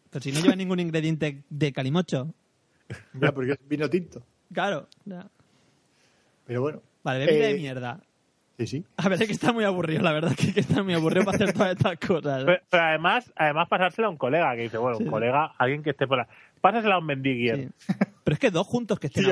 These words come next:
Speaker 2: no,
Speaker 1: aburridos, tío,
Speaker 2: no,
Speaker 1: que
Speaker 2: que
Speaker 1: es
Speaker 2: como alguien lo haga, luego se nos cae el pelo.
Speaker 3: ¿A nosotros por qué? Si estamos pasando una lista de qué web es,
Speaker 1: Mm.
Speaker 3: para
Speaker 2: No.
Speaker 3: echarle marrón.
Speaker 2: No, <laughs> de, de What-, Wattpad.
Speaker 1: Wattpad.
Speaker 3: Wattpad.
Speaker 2: Wattpad,
Speaker 1: Qué
Speaker 2: que
Speaker 1: hijos
Speaker 2: es,
Speaker 1: de puta.
Speaker 2: es una, es una web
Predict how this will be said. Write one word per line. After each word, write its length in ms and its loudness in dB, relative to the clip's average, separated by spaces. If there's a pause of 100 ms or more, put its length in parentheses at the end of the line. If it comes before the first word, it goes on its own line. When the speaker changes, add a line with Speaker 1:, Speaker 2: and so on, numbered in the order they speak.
(140)
Speaker 2:
no, 60 0
Speaker 1:
aburridos, 280 -2
tío, 200 -4
Speaker 2:
no, 120 4
Speaker 1:
que 80 -6
Speaker 2:
que 60 2
Speaker 1:
es 80 -2
Speaker 2:
como 260 0
alguien 320 2
lo 140 2
haga, 340 0 (840)
luego 140 -6
se 100 -8
nos 140 -4
cae 160 0
el 100 -4
pelo. 240 -4 (640)
Speaker 3:
¿A 60 -4
nosotros 280 0
por 180 -2
qué? 240 0
Si 80 -6
estamos 320 0
pasando 300 0
una 100 4
lista 300 2
de 100 0
qué 100 -2
web 240 -2
es, 120 -4
Speaker 1:
Mm. 220 -10 (500)
Speaker 3:
para 120 4
Speaker 2:
No. 60 0
Speaker 3:
echarle 160 4
marrón. 320 0 (160)
Speaker 2:
No, 140 2
<laughs> 880 0
de, 280 0
de 340 0
What-, 420 0
Wattpad. 540 0 (420)
Speaker 1:
Wattpad. 380 -8 (120)
Speaker 3:
Wattpad. 400 2 (300)
Speaker 2:
Wattpad, 400 -6 (200)
Speaker 1:
Qué 0 -
Speaker 2:
que 120 0
Speaker 1:
hijos 200 0
Speaker 2:
es, 60 0
Speaker 1:
de 60 0
puta. 200 0
Speaker 2:
es 140 -6
una, 400 -2
es 200 -4
una 260 0
web 260 2